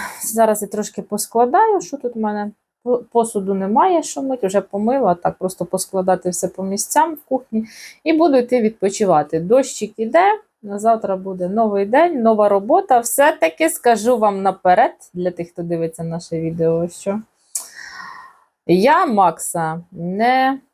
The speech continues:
як, не відстояла свою думку, і буде в нас гармидер в будинку. Буду вам показувати, що ми будемо робити. Я так не хочу цього, але він сказав,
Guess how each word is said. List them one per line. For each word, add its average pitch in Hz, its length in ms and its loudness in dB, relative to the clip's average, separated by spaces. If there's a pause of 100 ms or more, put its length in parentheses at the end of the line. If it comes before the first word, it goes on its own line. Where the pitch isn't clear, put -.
(1120)
як, 170 460 0
не 214 160 4
відстояла 330 640 4
свою 247 360 -2
думку, 208 680 -4 (720)
і 190 60 -6
буде 214 340 0
в 190 80 -2
нас 185 460 -2 (400)
гармидер 170 680 0
в 160 40 -6
будинку. 170 600 -8 (680)
Буду 196 280 -4
вам 180 180 4
показувати, 175 680 -4
що - 140 -10
ми 190 120 -4
будемо 208 280 -2
робити. 294 480 2 (580)
Я 220 60 -4
так 214 200 0
не 214 120 0
хочу 320 300 -4
цього, 214 480 -6
але 202 240 0
він 202 120 -2
сказав, 180 420 -4